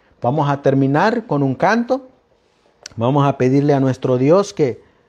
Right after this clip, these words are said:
que, que nos despida con este canto y finalizamos.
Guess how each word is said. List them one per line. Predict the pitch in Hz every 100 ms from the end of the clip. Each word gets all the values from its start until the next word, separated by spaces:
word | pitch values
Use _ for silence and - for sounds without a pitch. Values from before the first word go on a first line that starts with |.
| _ - _ _ _ _ _ _ _ _ _ _ _ _ _ - - _ _ _ _ -
que, | 120 110 107 - _ _ _ _ _ _ _ 523 508 - _ 440 440 - -
que | - 107
nos | 110 113 107 -
despida | 107 117 - 156 175 165
con | 139
este | 135 143 - 185
canto | 175 160 156 196 - - _ _ - - _ _ _ _ _ _ _ - -
y | 143 196 202 202 - _ - - - _ _ _ _ _ _ _ - - - - - - -
finalizamos. | - - 151 170 - 139 143 143 143 127 - 123 98 95 98 - - -